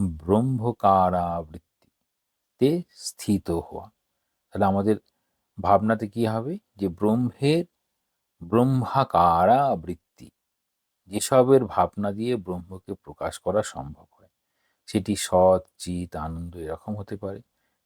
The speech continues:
নিত্য শুদ্ধ বুদ্ধ মুক্ত সত্য স্বভাব ও পরমানন্দ অনন্ত অদ্বয়, এটিও হতে পারে। আবার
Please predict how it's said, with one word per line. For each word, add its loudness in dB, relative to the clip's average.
নিত্য -2
শুদ্ধ -6
বুদ্ধ -8
মুক্ত -2
সত্য -4
স্বভাব -2
ও -4
পরমানন্দ -4
অনন্ত -8
অদ্বয়, -2
এটিও -10
হতে -6
পারে। -6
আবার 4